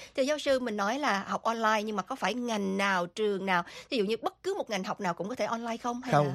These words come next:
Speaker 1: một
Speaker 2: tùy
Speaker 1: số
Speaker 2: theo. À, thường thì những cái, à, chương trình online thì cho những cái, à, những cái ngành mà không có đòi hỏi phải gặp, gặp mặt hay là phải dùng những cái, à, phòng, à,
Speaker 1: Thí
Speaker 2: thí nghiệm,
Speaker 1: nghiệm,
Speaker 2: chẳng
Speaker 1: dạ.
Speaker 2: hạn giống như về ngành kỹ sư,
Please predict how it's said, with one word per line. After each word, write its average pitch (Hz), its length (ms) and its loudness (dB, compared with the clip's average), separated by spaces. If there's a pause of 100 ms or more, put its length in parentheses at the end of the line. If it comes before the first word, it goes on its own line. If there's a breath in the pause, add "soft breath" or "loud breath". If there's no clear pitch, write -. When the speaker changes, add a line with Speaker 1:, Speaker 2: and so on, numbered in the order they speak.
Speaker 1:
một - 100 -8
Speaker 2:
tùy 123 120 2
Speaker 1:
số 107 60 -2
Speaker 2:
theo. 135 300 4
À, 123 100 2
thường 135 360 4
thì 123 180 2
những 113 220 0
cái, 156 300 0 (320 loud breath)
à, 117 220 2
chương 123 200 2
trình 117 200 0
online 120 440 2
thì 107 120 0
cho 123 100 2
những 110 200 0
cái, 131 120 -2 (400)
à, 107 320 0
những 107 160 -2
cái 127 120 0
ngành 101 360 2
mà 95 220 4 (280 loud breath)
không 120 420 0
có 135 160 2
đòi 104 240 2
hỏi 95 300 0
phải 107 280 0
gặp, 107 200 0 (280)
gặp 110 240 -2
mặt 98 220 4
hay 120 140 2
là 107 80 2
phải 107 200 -2
dùng 104 320 0 (300 loud breath)
những 104 240 0
cái, 147 280 2
à, 139 140 2 (260 loud breath)
phòng, 101 560 -2 (200)
à, 104 80 0
Speaker 1:
Thí - 80 2
Speaker 2:
thí 170 80 6
nghiệm, 131 240 4
Speaker 1:
nghiệm, 170 160 -6
Speaker 2:
chẳng - 160 2
Speaker 1:
dạ. 113 100 4
Speaker 2:
hạn 85 120 2
giống 135 120 2
như 131 120 2
về 107 160 2
ngành 101 180 2
kỹ 123 160 -2
sư, 117 300 -2